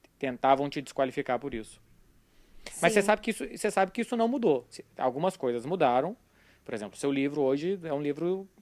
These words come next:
Speaker 1: quase que desnecessário, é um livro que você mesmo admite que, que seria um livro machista. Mas as mulheres hoje no, no mercado de trabalho, acho que continuam passando por isso, de serem desqualificadas por serem mulheres,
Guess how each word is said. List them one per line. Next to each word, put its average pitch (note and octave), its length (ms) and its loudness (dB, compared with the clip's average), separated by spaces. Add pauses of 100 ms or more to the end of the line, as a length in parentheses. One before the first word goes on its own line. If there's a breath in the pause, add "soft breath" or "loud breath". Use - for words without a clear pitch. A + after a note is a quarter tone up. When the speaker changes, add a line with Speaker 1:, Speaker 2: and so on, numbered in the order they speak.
Speaker 1:
quase C#3 240 0
que F3 100 -4
desnecessário, D#3+ 840 4
é - 20 -2
um B2 100 -4
livro C3 180 -4
que C#3+ 100 -14
você C#3 200 -4
mesmo D3 180 -4
admite D3+ 340 -4
que, E3+ 140 -4
que E3+ 60 -18 (320 loud breath)
seria D3+ 200 0
um - 20 -2
livro D#3+ 220 0
machista. E3 480 -4 (340 soft breath)
Mas C3+ 340 -4
as C#3 160 0
mulheres D#3+ 480 6
hoje C#3+ 420 2
no, B2+ 320 -8
no A#2+ 100 -10
mercado A#2+ 320 -4
de - 80 -12
trabalho, A#2+ 320 -2
acho D#3 80 -8
que F3+ 100 -6
continuam D#3 440 -4
passando C3 320 -4
por A#2+ 160 -8
isso, D#3+ 200 -6
de D#3 80 -14
serem B2+ 260 -2
desqualificadas A#2 720 -6
por - 180 -10
serem E3 260 -2
mulheres, C3 600 -4